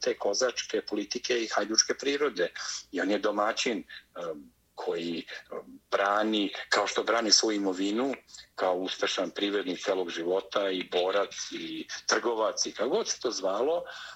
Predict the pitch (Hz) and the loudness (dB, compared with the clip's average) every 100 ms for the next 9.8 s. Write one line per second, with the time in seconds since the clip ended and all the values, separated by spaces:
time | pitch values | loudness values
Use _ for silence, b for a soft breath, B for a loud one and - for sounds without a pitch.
0 | - - 120 131 - - - - 95 95 | -6 0 2 2 2 0 0 0 0 0
1 | 123 123 127 131 139 143 123 120 117 147 | 0 0 0 0 0 0 -2 0 2 2
2 | 151 147 - 120 - 147 143 151 151 160 | 2 -2 0 0 0 -2 2 0 0 0
3 | 190 185 175 - - - 110 - 131 123 | 0 0 0 -2 -2 -2 -2 0 0 0
4 | 135 135 147 151 143 - 147 147 139 B | 2 2 2 2 0 2 2 2 0 B
5 | B - _ - - - 143 147 135 139 | B -14 _ -10 -4 0 0 0 2 2
6 | 143 139 135 131 135 131 - 131 135 135 | 2 0 0 0 0 2 2 4 4 2
7 | 127 - 135 135 131 127 131 117 - 95 | 0 0 0 2 2 2 2 0 -2 0
8 | 101 - - 98 98 92 B - 104 - | 0 -2 -8 -2 0 -2 B -4 -2 -2
9 | 120 135 135 104 104 120 151 | -2 -2 0 2 0 0 0